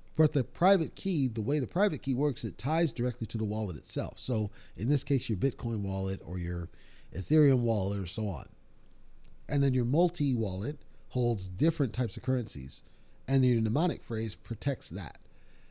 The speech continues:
This, being able to get to the private keys is, it's not like it's impossible to do it,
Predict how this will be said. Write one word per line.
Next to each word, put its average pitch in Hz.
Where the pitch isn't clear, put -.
This, 175
being 147
able 165
to 131
get 139
to 147
the 127
private 131
keys 160
is, 123
it's 139
not 233
like 180
it's -
impossible 156
to 160
do 143
it, 190